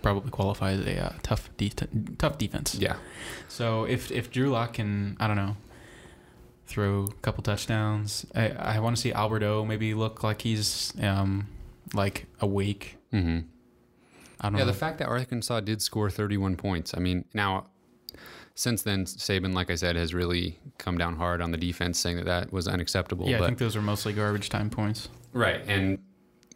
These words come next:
Speaker 2: they, they, they were, had a, they actually had an opportunity to cut it to a one-score game.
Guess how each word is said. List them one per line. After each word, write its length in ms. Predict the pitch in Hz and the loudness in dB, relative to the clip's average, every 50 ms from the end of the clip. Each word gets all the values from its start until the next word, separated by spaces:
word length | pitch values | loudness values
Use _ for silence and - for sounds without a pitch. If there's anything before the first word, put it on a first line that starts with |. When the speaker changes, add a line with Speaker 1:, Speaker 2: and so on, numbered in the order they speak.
| - _ _ | -20 _ _
Speaker 2:
they, 320 | - 139 127 127 143 147 - - | -10 -4 0 0 0 0 -2 -2
they, 380 | 151 160 175 190 196 185 175 - _ _ | 0 0 2 0 0 -2 -6 -10 _ _
they 100 | - 135 | 0 2
were, 140 | 147 165 175 | 2 2 0
had 280 | 139 - - 139 139 139 | -2 0 -2 0 2 2
a, 220 | 135 113 - - - 117 | 0 0 0 -4 -2 0
they 80 | 127 | 0
actually 220 | 143 151 - - 165 | 0 0 0 -2 -2
had 160 | - - 143 | -2 0 0
an 60 | 131 | 0
opportunity 840 | 123 120 117 - 110 - - 120 117 110 92 95 90 90 87 85 - - - - - - - - - | 0 0 0 0 -2 0 0 0 2 2 2 2 0 0 0 -2 -6 -12 -18 -20 -20 -20 -20 -12 -4
to 240 | - - 98 92 | 0 2 2 0
cut 240 | - - - 110 104 | 0 0 0 0 0
it 120 | 107 - - | 0 -2 -4
to 200 | - 107 101 95 | -2 0 0 0
a 40 | 90 | 0
one-score 640 | 87 90 95 101 107 107 - - - - 104 101 92 | 0 2 2 2 2 2 0 -2 0 0 0 0 2
game. 500 | 85 92 90 90 87 87 85 85 85 | 2 2 2 2 2 2 2 0 -2